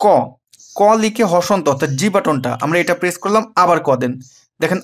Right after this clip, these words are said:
আক্কেল, এখন আমরা ল দিলাম, শিফট বাটন প্রেস করে আমরা লকে কল করলাম, আক্কেল। আক্কেল দাঁত,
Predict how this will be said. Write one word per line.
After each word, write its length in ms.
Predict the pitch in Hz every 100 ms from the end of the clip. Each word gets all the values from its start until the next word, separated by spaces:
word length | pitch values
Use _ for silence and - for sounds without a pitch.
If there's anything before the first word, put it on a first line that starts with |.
| 165
আক্কেল, 320 | 170 - 180 151 -
এখন 140 | 135 156
আমরা 120 | 156 185
ল 20 | 147 139
দিলাম, 180 | 131 127 127
শিফট 180 | 151 151
বাটন 180 | 156 160 156
প্রেস 160 | 165 -
করে 100 | 190 226
আমরা 140 | 156 160 - _ - - 151
লকে 220 | 156 156 147
কল 120 | 135 131
করলাম, 240 | 123 120 113 -
আক্কেল। 320 | 151 - 127 120 120 _ _ - _ _ 147
আক্কেল 300 | 170 - 226 294 - _ _ - 139
দাঁত, 240 | 160 135